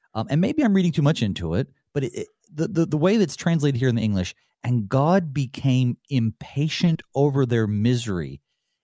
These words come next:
it, it gives me the concept of him not, not saying, like, he, he was just growing tired of it, but rather he knows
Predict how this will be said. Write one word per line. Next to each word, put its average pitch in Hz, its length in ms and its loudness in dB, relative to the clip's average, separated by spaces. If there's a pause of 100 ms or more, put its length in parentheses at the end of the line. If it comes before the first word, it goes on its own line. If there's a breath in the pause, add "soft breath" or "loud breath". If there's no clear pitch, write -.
it, 131 160 -8
it 165 200 -2
gives 220 300 0
me 185 260 2
the 160 140 2
concept 143 680 -2
of 110 260 0 (400)
him 147 420 0 (600)
not, 175 400 0
not 226 220 2
saying, 156 360 2
like, 123 180 0
he, 143 260 -4
he - 260 -4
was 120 220 0
just 120 240 -2
growing 113 560 2
tired 170 500 -2
of 92 160 0
it, 98 180 -2 (340)
but 110 140 -6
rather 143 500 2 (520)
he 180 280 -2
knows 147 840 2